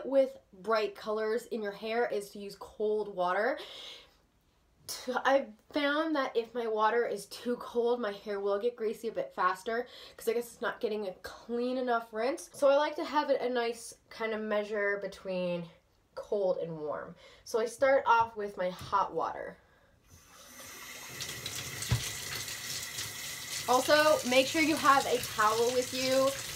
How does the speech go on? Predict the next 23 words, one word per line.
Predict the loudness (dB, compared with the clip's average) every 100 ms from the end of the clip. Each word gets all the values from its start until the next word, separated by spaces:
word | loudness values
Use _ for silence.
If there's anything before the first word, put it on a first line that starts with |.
| -4 -2
because | 0 4 4 4 0
it's | 0
gonna | 0 2
be | 0
really | 2 0 0
hard | 2 4 4 2 -2 0
to | 2 2 0 0 0 -4 2
grab | 6 10 8
one | 8 8 8 6 2 -6 -8 -2
when | 0
your | 0 0
hair | 4 4
is | 4 0
in | 0
your | 0
head, | 2 0 0
flipped | -10 -14 -14 -14 -12 -10 -10 -6 -6 -6 -4 6 6
in | 6
front | 2 2
of |
your | 2 0
he-, |
face. | -6 0 0 0 -6 -8